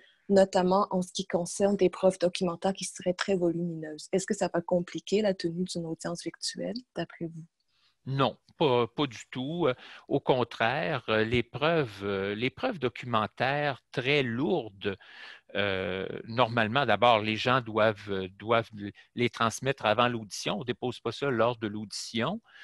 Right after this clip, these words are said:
Speaker 2: Euh, encore hier, pas, pas hier, vendredi, je recevais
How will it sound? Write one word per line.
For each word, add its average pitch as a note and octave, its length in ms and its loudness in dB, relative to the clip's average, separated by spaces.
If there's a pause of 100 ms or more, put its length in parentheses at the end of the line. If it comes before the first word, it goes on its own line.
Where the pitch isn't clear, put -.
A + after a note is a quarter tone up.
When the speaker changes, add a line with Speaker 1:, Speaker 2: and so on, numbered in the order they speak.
(240)
Speaker 2:
Euh, G#2+ 240 -2
encore A#2+ 400 4
hier, A#2+ 520 2 (120)
pas, A#2 80 -4
pas - 160 -4
hier, A#2 420 0
vendredi, A#2+ 640 -2
je A#2 140 -2
recevais A2+ 840 -2